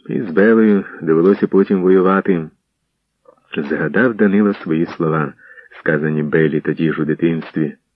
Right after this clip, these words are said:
«Не чіпай нас, бо зачепиш, лихо буде. В дружбі все добре буде». Уже Бела бачить Данила. Б'є коня острогами і летить навпроти, вихоплює меч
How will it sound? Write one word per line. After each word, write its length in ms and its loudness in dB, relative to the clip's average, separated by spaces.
«Не 260 -4
чіпай 580 -2
нас, 240 -4
бо 200 0
зачепиш, 840 -2
лихо 460 2
буде. 440 2
В 220 -6
дружбі 560 0
все 260 -4
добре 360 -2
буде». 360 -4
Уже 280 2
Бела 280 2
бачить 420 -2
Данила. 480 0
Б'є 340 0
коня 300 2
острогами 800 0
і 80 4
летить 360 0
навпроти, 680 0
вихоплює 600 2
меч 240 2